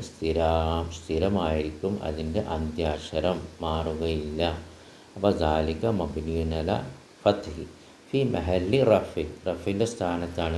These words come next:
കാരണം മർഫൂ ആണ്, കാരണം മുബ്തദയാണ്.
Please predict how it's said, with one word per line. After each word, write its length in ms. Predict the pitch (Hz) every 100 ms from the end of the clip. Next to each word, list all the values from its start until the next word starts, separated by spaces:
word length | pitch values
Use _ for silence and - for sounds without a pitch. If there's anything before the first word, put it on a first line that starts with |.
| 82
കാരണം 300 | 85 92 110
മർഫൂ 420 | 92 80 - - 78
ആണ്, 280 | 76 71 80 78 - - - - -
കാരണം 300 | 82 82 107
മുബ്തദയാണ്. 800 | 95 80 82 85 80 78 76 76